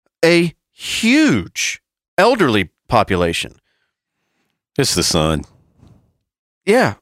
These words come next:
Speaker 1: Well, it, there's, my point is there's information here that should be fucking paid attention to.
Speaker 2: Well, yeah, d-, look, there's information on covid everywhere that should be paid attention to, but nobody's paying attention to it.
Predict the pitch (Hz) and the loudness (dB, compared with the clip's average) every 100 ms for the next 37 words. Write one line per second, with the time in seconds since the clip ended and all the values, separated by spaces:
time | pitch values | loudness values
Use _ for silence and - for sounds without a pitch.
0 | - 180 202 208 - 180 190 185 - _ | -2 2 4 2 -2 0 2 2 -2 _
1 | _ _ - 160 151 214 226 131 139 131 | _ _ -2 0 2 2 2 4 2 2
2 | 147 135 123 175 170 123 120 131 120 101 | 0 2 2 2 2 2 4 4 2 0
3 | 123 110 120 107 104 113 95 123 143 151 | 0 0 0 -2 0 0 0 -2 -4 -2
4 | 196 190 262 269 302 262 196 214 175 180 | 0 2 2 2 2 0 -4 -2 0 2
5 | 101 - - 156 220 160 156 151 139 147 | 0 -4 -2 0 0 0 0 0 0 0
6 | 185 123 120 113 151 180 196 123 117 214 | 0 0 0 0 0 0 0 0 0 0
7 | 165 117 107 98 101 101 101 95 101 92 | 0 0 0 0 0 -2 0 0 0 0
8 | 87 101 95 87 101 98 95 104 98 98 | 0 -2 -2 -2 -2 0 0 0 0 0
9 | 92 - 95 85 85 123 151 78 78 78 | -2 0 0 0 -2 -2 -2 -4 0 -2